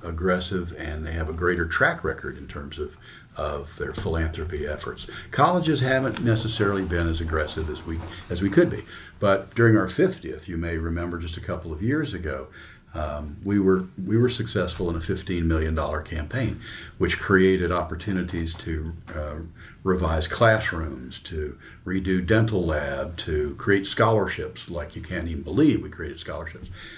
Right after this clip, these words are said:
uh, a host of, of those kinds of things. So to your question, though, what, what can somebody do? Uh, let me, let me start, let me say it differently.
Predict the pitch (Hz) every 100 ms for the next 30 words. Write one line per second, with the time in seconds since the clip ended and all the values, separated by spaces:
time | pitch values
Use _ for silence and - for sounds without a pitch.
0 | - - 87 101 - 117 147 - 92 80
1 | - 82 80 101 - - - - 80 92
2 | - 90 82 - - - - - 87 82
3 | 151 - 110 92 82 104 214 - 104 -
4 | 98 82 - 82 80 78 - - - -
5 | - - - - - - - - - -
6 | - 95 92 135 117 127 156 156 - -
7 | 147 135 127 110 113 98